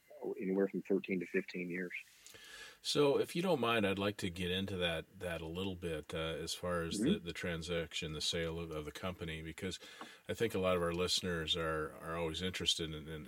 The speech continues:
Speaker 2: in how that works and how it worked for you. So you had these
Speaker 1: Mm-hmm.
Speaker 2: two, uh, more senior partners,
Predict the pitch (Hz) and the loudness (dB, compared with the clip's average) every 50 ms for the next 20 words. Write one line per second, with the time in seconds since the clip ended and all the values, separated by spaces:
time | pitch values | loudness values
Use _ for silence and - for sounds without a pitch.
0 | 80 80 82 80 85 85 82 82 78 76 78 80 82 82 78 - - 78 76 87 | -8 -8 -8 -4 -4 -2 -2 -2 -2 -4 -4 -4 -6 -4 -4 -6 -6 -6 -6 -6
1 | 78 76 - 80 78 71 - - - 82 80 85 87 82 78 73 71 - - 98 | -6 -6 -6 -6 -8 -8 -8 -8 -6 -4 -2 -2 0 -2 0 0 0 2 2 2
2 | 90 82 - - - - - - - 110 104 101 107 110 104 98 101 95 - - | 2 0 -2 -6 -16 -18 -18 -8 -2 0 2 6 6 6 6 4 2 2 2 0
3 | 101 110 113 110 110 107 107 101 101 - 95 95 92 92 92 92 92 92 92 90 | 0 2 2 2 4 4 4 2 2 0 0 0 0 2 2 0 0 0 0 2
4 | - - - 98 98 98 92 - - 87 87 78 87 87 87 87 90 - | 4 4 4 4 2 -2 -2 -2 -2 -2 -2 -2 -2 -4 -6 -4 -6 -6